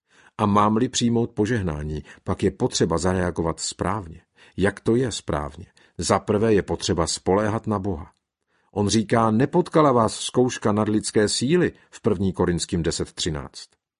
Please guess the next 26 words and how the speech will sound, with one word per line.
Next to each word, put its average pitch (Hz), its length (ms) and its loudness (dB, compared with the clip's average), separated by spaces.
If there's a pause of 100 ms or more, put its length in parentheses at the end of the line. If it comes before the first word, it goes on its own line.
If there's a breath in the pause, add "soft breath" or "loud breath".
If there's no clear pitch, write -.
(380 soft breath)
Všichni 190 420 0
procházíme 87 580 0
zkouškami. 73 600 -10 (720)
Bůh 151 480 2
je 143 160 6
věrný, 143 540 4 (280 soft breath)
nedopustí, 147 840 4
abyste 113 360 2
byli 113 180 4
podrobeni 123 580 4
zkoušce, 107 580 0 (200 loud breath)
kterou 120 260 4
byste 107 320 2
nemohli 110 420 4
vydržet. 85 540 -2 (340 soft breath)
Nýbrž 127 380 2
se 180 160 4
zkouškou 170 540 2
vám 110 240 4
připraví 156 640 0
i 113 100 2
východisko 135 840 0 (280 loud breath)
a 113 80 0
dá 151 300 6
vám 190 220 4
sílu, 202 420 2